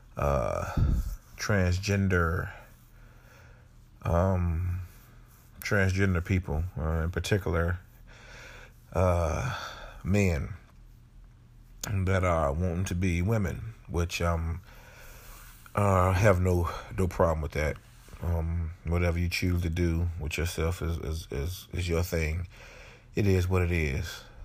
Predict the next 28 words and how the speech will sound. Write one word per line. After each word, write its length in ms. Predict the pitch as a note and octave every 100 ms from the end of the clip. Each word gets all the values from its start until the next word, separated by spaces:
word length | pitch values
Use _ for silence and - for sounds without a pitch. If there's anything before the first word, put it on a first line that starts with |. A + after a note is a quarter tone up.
| - -
Um, 600 | D#2+ D#2 D#2 E2 E2+ F#2+ - - - - - - -
but 320 | G2+ F2 D#2+ - - - - - - - -
I 80 | -
look 300 | F#2+ G2+ -
at 80 | G2+
a 100 | F#2
lot, 340 | F2+ F#2+ F#2+
I've 300 | F2 F#2+ F#2
read 220 | F2+ G2 F#2+
a 100 | F2+
lot 320 | F2 E2+ - - - - - - - -
and 280 | - E2+ F2
listened 240 | F#2 F2
to 140 | E2+ F#2
a 40 |
lot 160 | F2 E2
of 100 | E2
things 380 | F2+ E2+ E2+ F2+
where 460 | E2 D#2+ D#2+ - - - - - - - - - - - -
a 80 | G2+
lot 180 | G2+ F#2+
of 60 |
transgender, 1000 | F2 - G#2 F#2+ F#2 G#2 F#2+ F#2 F2 E2+ - - - - - - - - -
uh, 220 | - D#2+ E2
men 560 | F2+ F#2+ F2 E2+ E2+
don't 260 | E2+ F2 -
wanna 300 | E2 F2 E2+
be 500 | D#2+ F2 F2 F2 G2